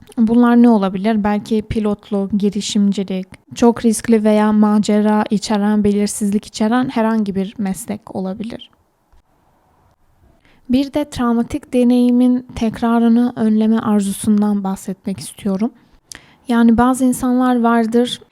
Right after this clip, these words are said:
kendi travmatik yaşantılarını engellemek için, bunun tekrarlanmasını engellemek için özellikle bu alanlara, e, bu tarz mesleklere yönelebilirler. Mesela çocuklukta belki ihmal ya da istismar görmüş olan bir kişi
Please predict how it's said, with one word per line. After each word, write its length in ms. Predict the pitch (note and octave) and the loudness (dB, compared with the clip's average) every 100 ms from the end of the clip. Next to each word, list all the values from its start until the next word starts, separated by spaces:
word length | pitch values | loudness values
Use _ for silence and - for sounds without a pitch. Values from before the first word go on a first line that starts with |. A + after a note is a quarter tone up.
| _ - | _ -6
kendi 340 | A#3+ A3 B3 | 0 4 4
travmatik 600 | B3+ B3 A#3 A#3 C4 A#3 | 2 0 2 0 -2 -4
yaşantılarını 1000 | G#3 G#3 A3 A3 A3 A3 G#3+ G#3+ A3 A3 A3 | -4 -2 0 0 0 0 2 2 2 0 -2
engellemek 720 | G#3 G#3 G#3+ G#3 G#3 G#3+ G#3 | 0 0 0 0 0 0 -2
için, 420 | - - F#3 F#3+ | -8 -6 -6 -2
bunun 300 | G3+ G#3+ A3 | 0 2 0
tekrarlanmasını 1160 | A#3+ G#3+ - G#3+ G3+ G3+ G3+ G3+ G3 - G#3 G#3 | -2 -6 -4 -4 -2 0 0 0 -2 -4 -4 -4
engellemek 640 | A3 G#3 G#3 G3 G3 G3+ G3+ | -2 0 0 0 -2 -2 -4
için 320 | - - C4 - _ _ | -6 -6 -6 -8 _ _
özellikle 840 | A3+ G#3+ A3+ A#3 B3 - A#3+ A#3+ G#3+ | 0 2 4 2 0 0 0 0 2
bu 100 | B3 | 4
alanlara, 800 | A#3+ A3 G3+ G3 G3 F#3+ F#3+ F#3+ - G#3+ | 4 2 0 -2 -2 -2 -4 -6 -8 -6
e, 180 | G3 | -4
bu 100 | G#3 | -2
tarz 280 | - A3 A3 | -2 -2 -2
mesleklere 680 | G#3 G3+ - G3+ G#3+ G3+ G3+ | -2 -2 -4 -6 -4 -2 -2
yönelebilirler. 1040 | F#3+ F#3+ F#3+ F#3 F3+ F3+ F#3+ F3+ G#3 C4 - - - - - | 0 0 0 0 -4 -4 -4 -2 -2 -4 -8 -20 -20 -8 0
Mesela 500 | A#3 G3 G3 G#3 A3 | 2 2 0 0 0
çocuklukta 720 | - G#3+ G#3+ G#3+ G3 A3 G#3 | 0 -2 -2 -4 -4 -2 -2
belki 340 | G3+ G3+ A3+ | -2 -4 -6
ihmal 420 | A3 G#3+ A3 A3 | -6 -2 0 2
ya 160 | A3 G#3 | 0 0
da 60 | - | -2
istismar 640 | G#3+ - G#3+ - G#3+ G#3 | -4 -4 -8 -2 0 0
görmüş 480 | G3+ G3 G3+ G#3 G#3 | 0 0 0 -2 -2
olan 340 | F#3+ F#3 F#3 | -6 -4 -4
bir 120 | F#3+ | -6
kişi 460 | F3+ - - - B3+ | -8 -8 -6 -4 -4